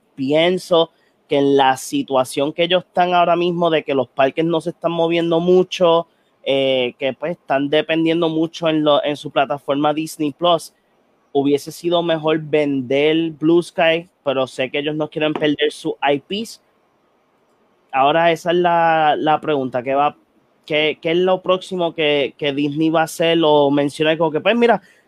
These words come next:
no pudimos, no queremos vender esto, so, ¡pup!, vamos a botarlo.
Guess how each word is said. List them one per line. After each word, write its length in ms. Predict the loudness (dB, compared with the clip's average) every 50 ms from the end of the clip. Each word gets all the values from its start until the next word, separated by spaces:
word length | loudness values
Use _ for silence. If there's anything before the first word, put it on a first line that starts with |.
| -4
no 220 | 0 0 0 2 2
pudimos, 380 | 0 0 2 2 0 0 -2 _ _ -8
no 220 | -4 -2 -2 -2
queremos 340 | 0 0 2 2 2 2 2
vender 340 | 2 0 2 2 0 2 2
esto, 340 | 0 0 -2 _ -2 -2
so, 540 | -2 -2 0 2 4 6 6 6 6 4 2 _
¡pup!, 220 | 4 4 4 4 4 _ _
vamos 260 | -6 -4 0 2 2
a 40 | 2
botarlo. 480 | 2 2 2 0 -4 -6 -6 -10 -14